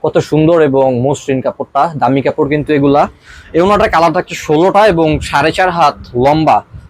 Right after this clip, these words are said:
লম্বায় হচ্ছে আশি ইঞ্চি। কত সুন্দর ডিজাইন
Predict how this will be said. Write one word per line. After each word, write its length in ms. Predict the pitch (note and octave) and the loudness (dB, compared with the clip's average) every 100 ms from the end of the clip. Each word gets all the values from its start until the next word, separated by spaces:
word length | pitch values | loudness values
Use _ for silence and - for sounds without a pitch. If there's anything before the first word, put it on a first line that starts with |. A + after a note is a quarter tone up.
| - | -4
লম্বায় 360 | C#3 D3 E3 F3+ | 0 2 4 2
হচ্ছে 220 | E3+ E3 | 2 0
আশি 200 | F3 G3+ | -2 0
ইঞ্চি। 220 | F#3+ - - - - - - - - - - - | -2 -2 -4 0 -2 -2 -14 -14 -14 -12 -12 -6
কত 200 | D#3+ G3 | -2 0
সুন্দর 400 | G#3+ F3+ F3+ G3 | 2 2 2 4
ডিজাইন 340 | F#3 F3+ C#3+ | 4 2 0